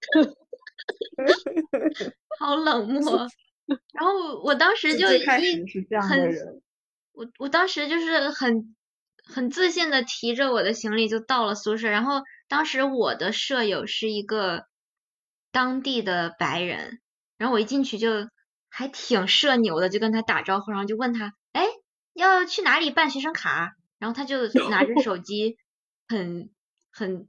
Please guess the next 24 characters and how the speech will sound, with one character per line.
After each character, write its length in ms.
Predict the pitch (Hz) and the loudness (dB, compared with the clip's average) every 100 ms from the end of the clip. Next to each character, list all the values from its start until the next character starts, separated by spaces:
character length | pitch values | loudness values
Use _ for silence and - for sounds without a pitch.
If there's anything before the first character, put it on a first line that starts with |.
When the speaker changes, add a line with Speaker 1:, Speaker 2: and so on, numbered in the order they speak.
| _ | _
Speaker 2:
很 300 | - 220 214 | -6 -2 0
冷 180 | 196 165 | -2 -4
漠 240 | 196 202 | -2 -2
的 320 | 165 156 165 - | -2 -4 -6 -8
跟 140 | 185 | -8
我 120 | 170 185 | -8 -8
说 160 | 165 160 | -8 -8
：“呃， 280 | 151 143 131 | -8 -8 -8
就 160 | - 156 | -8 -8
是 260 | 156 - | -8 -12
在 300 | - 147 143 | -8 -6 -6
那 140 | 123 147 | -8 -10
个， 280 | 113 101 - | -10 -10 -10
那 80 | 151 | -10
个， 80 | 147 | -10
那 80 | |
个 100 | 147 | -10
地 160 | 147 147 | -10 -14
方。” 160 | - - _ _ _ _ _ _ _ | -16 -20 _ _ _ _ _ _ _
呃， 340 | 170 165 165 175 - - | -8 -6 -8 -10 -18 -14
去 320 | - - 247 | -10 -2 0
了 160 | 208 185 | 2 0
之 220 | - 220 | -2 -4
后， 480 | 254 233 190 190 | 2 2 2 -2